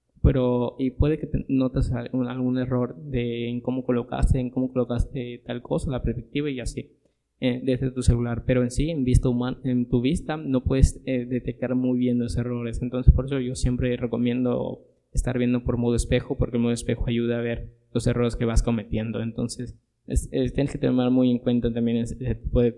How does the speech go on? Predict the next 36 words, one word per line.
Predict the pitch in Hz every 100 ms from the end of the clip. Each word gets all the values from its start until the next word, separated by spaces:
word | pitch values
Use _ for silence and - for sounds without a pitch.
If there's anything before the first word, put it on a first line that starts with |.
| -
de, | 127 120 117 117 120
de, | 120 120 120
de | 131 123 120
consejos, | - 123 - 127
ese | 127 131
tipo | 131 123 127
de, | 123 117 113 - _ _ _ -
pues, | 127 127
de | 127
ideas | 123 123 127 127
que, | 123 120 117 -
que | 117
hay | 117 117
que | -
tomar, | 120 117 - - - _ - -
en | 131 127
sentido | 120 120 123
de | 120 120
que, | 123 120 117 117 _ _ _ -
de | 143 131
las | 123
cuales | 139 135
te | 131
vamos | 127 127
a |
estar | 127
ayudando | 123 120 120
en | 120
tu | 117
proceso, | 120 113 120 113 -
como | - 120
el | 117
modo | 117
espejo | 113 117 123 120 127
y | 113
así. | 110